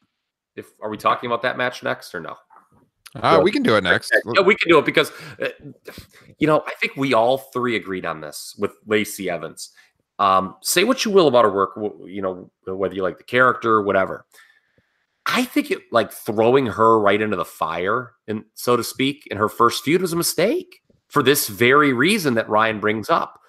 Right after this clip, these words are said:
Speaker 1: What do you do with her then when she doesn't win the title? You had, you introduce her, first feud, she doesn't, you know, she go, goes for the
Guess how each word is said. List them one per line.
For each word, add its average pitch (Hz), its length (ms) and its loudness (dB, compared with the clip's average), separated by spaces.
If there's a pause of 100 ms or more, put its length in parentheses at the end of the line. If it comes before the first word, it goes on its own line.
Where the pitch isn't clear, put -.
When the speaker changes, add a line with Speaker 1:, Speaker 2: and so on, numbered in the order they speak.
(140)
Speaker 1:
What 120 220 4
do 160 60 -4
you 151 120 0
do 120 240 4
with 220 180 2
her 104 160 4
then 101 220 0
when 107 80 2
she 110 160 -6
doesn't 104 340 0
win 110 120 0
the 95 60 -4
title? 127 380 -4
You 98 140 -10
had, 107 280 -4
you 110 140 -6
introduce 131 560 -2
her, 101 240 2 (240)
first - 420 2
feud, 113 480 4 (300)
she 113 580 -4 (120)
doesn't, 131 340 2 (320)
you 110 80 -12
know, 101 60 -8
she - 160 -16
go, 107 280 -4 (220)
goes 131 240 -4
for - 140 -8
the 98 240 -4